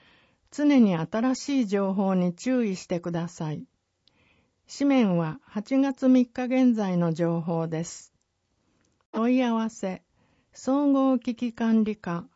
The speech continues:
電話二二九六四零、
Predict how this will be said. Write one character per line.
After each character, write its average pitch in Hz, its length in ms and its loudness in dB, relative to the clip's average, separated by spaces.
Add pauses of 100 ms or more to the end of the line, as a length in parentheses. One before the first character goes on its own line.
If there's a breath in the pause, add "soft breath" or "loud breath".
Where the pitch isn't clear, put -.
(140)
電 233 380 2
話 208 220 -2 (260)
二 269 360 4
二 247 460 4 (100)
九 277 360 -4
六 254 380 -4
四 208 380 2
零、 180 380 -4